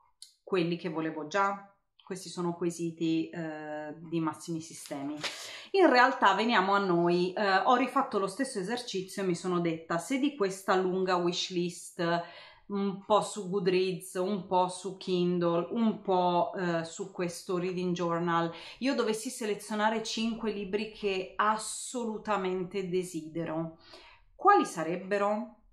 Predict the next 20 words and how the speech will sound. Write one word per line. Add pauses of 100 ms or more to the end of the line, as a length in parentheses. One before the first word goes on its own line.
(460)
E
devo
dire
che
rispetto
a
due
anni
fa
i
miei
desideri
in
fatto
di
libri
sono
molto
meno
brucianti